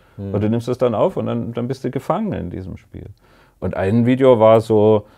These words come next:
Speaker 2: wie Diplomarbeit an der C I A Hochschule. Schreiben Sie oder produzieren Sie einen Film, um, äh, die völlig abwegige Meinung der, äh, flachen Erde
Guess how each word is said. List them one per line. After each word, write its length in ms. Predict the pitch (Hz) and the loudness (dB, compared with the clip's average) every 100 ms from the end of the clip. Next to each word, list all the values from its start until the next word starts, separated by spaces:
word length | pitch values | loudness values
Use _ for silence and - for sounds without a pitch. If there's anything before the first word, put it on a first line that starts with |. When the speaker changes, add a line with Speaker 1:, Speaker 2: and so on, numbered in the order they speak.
| _ | _
Speaker 2:
wie 440 | 80 98 98 101 95 | -4 0 2 2 0
Diplomarbeit 800 | 107 87 92 123 127 120 127 | -2 0 2 2 4 4 4
an 140 | 110 98 | 2 0
der 100 | 90 | 0
C 220 | - 104 | 0 0
I 300 | 90 82 101 | 0 2 0
A 20 | |
Hochschule. 600 | 135 143 - 147 147 156 160 _ _ _ _ _ | -2 -4 -4 -4 -2 -2 -6 _ _ _ _ _
Schreiben 400 | - 101 127 147 | 0 2 2 2
Sie 340 | 143 143 143 - | 0 2 0 0
oder 260 | 107 101 104 95 | 0 2 0 -4
produzieren 460 | - 120 104 143 165 | 0 2 2 2 2
Sie 80 | 165 | 2
einen 180 | 120 117 | 0 0
Film, 440 | 135 127 143 147 | 2 2 2 -2
um, 220 | - 117 - | 0 -2 0
äh, 160 | 107 | -2
die 140 | 113 117 | 0 0
völlig 320 | 120 139 143 | 2 2 2
abwegige 580 | - 117 120 120 120 117 | 0 2 0 0 0 0
Meinung 600 | 107 107 90 110 127 135 - - | 0 -2 -2 -2 -2 -4 -8 -2
der, 680 | 104 104 107 107 110 107 - | 2 4 6 4 2 0 -6
äh, 240 | 60 95 | -4 -2
flachen 300 | 92 104 117 | 0 0 -2
Erde 500 | - 92 107 135 190 | 0 2 4 2 0